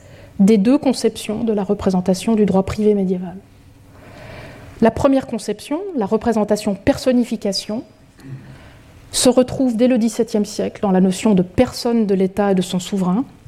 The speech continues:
puis de l'État souverain tout court et de ses organes, tandis que la deuxième conception,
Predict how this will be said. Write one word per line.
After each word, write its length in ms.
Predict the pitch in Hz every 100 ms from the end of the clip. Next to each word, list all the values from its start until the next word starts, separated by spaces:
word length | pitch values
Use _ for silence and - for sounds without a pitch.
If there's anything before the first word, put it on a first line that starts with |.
| - - - - - -
puis 160 | - 214
de 80 | 214
l'État 320 | 220 220 247
souverain 560 | - 220 190 202 226 - -
tout 120 | 208
court 320 | - 233 214
et 40 |
de 80 | 190
ses 240 | 180 190 180
organes, 460 | 180 175 190 262 - - - - - - - -
tandis 440 | - 220 233 226 -
que 100 | 226
la 140 | 202
deuxième 480 | 190 254 262 269 240
conception, 580 | 226 208 208 - 240